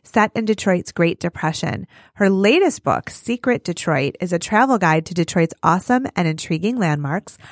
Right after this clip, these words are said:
architectural achievements, and historical highlights. It published in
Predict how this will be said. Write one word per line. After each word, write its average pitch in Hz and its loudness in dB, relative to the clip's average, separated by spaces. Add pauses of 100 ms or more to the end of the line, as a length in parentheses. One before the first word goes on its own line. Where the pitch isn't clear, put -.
(200)
architectural 233 2
achievements, 165 -2
and 180 -2
historical 170 0
highlights. - 0 (360)
It - -2
published 160 -4
in 208 -6